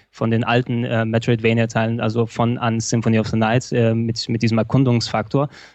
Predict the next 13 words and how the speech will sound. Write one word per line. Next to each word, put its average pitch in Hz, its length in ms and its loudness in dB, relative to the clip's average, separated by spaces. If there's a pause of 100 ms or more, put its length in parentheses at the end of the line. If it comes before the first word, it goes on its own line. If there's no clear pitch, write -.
sondern 135 580 0
der 131 140 2
ist 160 160 0
zwar 117 220 -2
da, 113 280 -2
du 165 120 -4
bekommst 147 400 -6
neue 175 160 -2
Fähigkeiten, 160 500 -2
mit 135 100 0
denen 139 140 0
du 139 120 -2
ge-, 131 180 -2